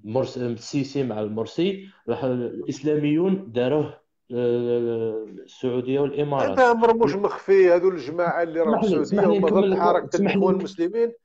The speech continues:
Speaker 2: حتى
Speaker 1: حركة
Speaker 2: الناس اللي راهم
Speaker 1: الإخوان
Speaker 2: تم في
Speaker 1: المسلمين.
Speaker 2: السعودية راهم ضد أمورهم منهم، اللي راهم في الحبس منهم، هذاك سلمان
Speaker 1: نكمل لك غير
Speaker 2: العودة.
Speaker 1: واحد النقطة
Speaker 2: نعم،
Speaker 1: صغيرة.
Speaker 2: أمور
Speaker 1: نكمل،
Speaker 2: معروفة هذه.
Speaker 1: نكمل لك غير واحد النقطة صغيرة.
Speaker 2: نعم.
Speaker 1: الانقلاب اللي صرا في أر-، أردوغان في تركيا وما نجحش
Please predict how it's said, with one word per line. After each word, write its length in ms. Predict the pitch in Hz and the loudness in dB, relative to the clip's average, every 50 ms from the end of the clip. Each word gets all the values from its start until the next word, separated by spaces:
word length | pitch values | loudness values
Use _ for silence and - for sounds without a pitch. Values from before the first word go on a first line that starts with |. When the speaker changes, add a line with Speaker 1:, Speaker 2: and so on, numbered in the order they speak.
| _ _ - - 147 | _ _ -20 -12 -8
Speaker 2:
حتى 260 | 165 196 - - - | -8 -8 -6 -2 0
Speaker 1:
حركة 140 | 220 185 170 | 0 2 2
Speaker 2:
الناس 180 | 170 165 160 | 2 2 2
اللي 180 | 175 196 - - | 0 0 2 0
راهم 60 | - | 0
Speaker 1:
الإخوان 200 | - 175 170 165 | 2 2 0 2
Speaker 2:
تم 60 | 160 | 2
في 240 | 165 165 - - - | 2 0 0 -2 -2
Speaker 1:
المسلمين. 320 | 170 175 180 208 233 240 | 0 2 2 2 2 2
Speaker 2:
السعودية 100 | 202 226 | 2 2
راهم 220 | 247 233 208 202 190 | 2 2 2 -2 -2
ضد 220 | 202 170 143 175 | -4 -2 2 2
أمورهم 420 | 190 175 220 220 202 196 190 196 196 | 4 4 4 4 4 2 0 -2 -2
منهم، 200 | 196 185 190 196 | -2 -2 0 2
اللي 140 | 202 214 | 2 2
راهم 140 | 208 196 175 | 4 2 0
في 60 | 165 | -2
الحبس 320 | 175 175 190 190 - - 175 | -4 -4 -4 -6 -6 -6 -8
منهم، 380 | 175 185 170 165 185 196 208 - _ _ _ _ _ - | -6 -4 -2 -2 -4 -4 -6 -10 _ _ _ _ _ -10
هذاك 240 | 143 151 160 147 - | -8 -6 -6 -8 -8
سلمان 360 | - - 143 143 143 143 139 | -8 -10 -10 -6 -6 -6 -4
Speaker 1:
نكمل 260 | 123 117 131 170 170 | -4 -2 0 0 2
لك 60 | 170 | 2
غير 100 | 160 156 | 2 0
Speaker 2:
العودة. 140 | - 175 190 | 0 0 0
Speaker 1:
واحد 180 | 196 196 190 185 | 0 0 0 0
النقطة 280 | 180 175 170 - 226 | 0 0 2 0 0
Speaker 2:
نعم، 100 | 180 156 | 0 0
Speaker 1:
صغيرة. 260 | - - 160 135 131 | 0 4 4 4 4
Speaker 2:
أمور 160 | 123 240 - 208 | 4 0 0 0
Speaker 1:
نكمل، 120 | 202 190 | 0 0
Speaker 2:
معروفة 400 | 208 - 196 - 185 180 151 139 | 2 2 0 0 0 -2 -2 -4
هذه. 140 | 117 107 107 - _ _ _ _ - | -6 -8 -12 -16 _ _ _ _ -12
Speaker 1:
نكمل 420 | 139 131 131 165 156 156 160 151 151 | -10 -6 -4 -2 0 0 0 0 0
لك 100 | 147 151 | 0 0
غير 120 | 175 180 | 0 0
واحد 160 | 180 - 151 | -2 -2 -2
النقطة 320 | 160 165 160 - - 151 139 | -4 -4 -4 -4 -4 -6 -6
صغيرة. 420 | - - 120 113 101 87 - - _ _ _ _ _ _ _ _ _ _ _ _ _ _ _ - | -4 -4 -4 -2 -2 -4 -6 -12 _ _ _ _ _ _ _ _ _ _ _ _ _ _ _ -8
Speaker 2:
نعم. 100 | 127 127 | -6 -4
Speaker 1:
الانقلاب 500 | - 180 180 175 175 180 185 185 208 202 | -2 -2 -2 0 0 0 0 0 0 0
اللي 140 | 175 170 175 | 0 0 -2
صرا 240 | 165 - 160 151 143 | -2 0 0 -2 0
في 180 | - - 151 - | 0 -2 -2 -2
أر-، 420 | 139 139 143 127 139 139 139 - 139 | 0 -2 -2 -2 -2 -2 -2 0 -2
أردوغان 480 | 131 131 127 139 135 135 156 151 135 | -2 -2 -2 -2 -2 -2 -2 -2 -2
في 120 | 120 - - | -4 -8 -10
تركيا 540 | - - 120 107 - - 98 90 - - _ _ _ - | -6 -6 -6 -6 -4 -4 -6 -6 -6 -10 _ _ _ -10
وما 300 | 120 123 127 135 135 135 | -6 -4 -2 0 0 0
نجحش 600 | 139 131 143 - - - - - _ _ _ | 0 -2 -2 -4 -4 -8 -14 -16 _ _ _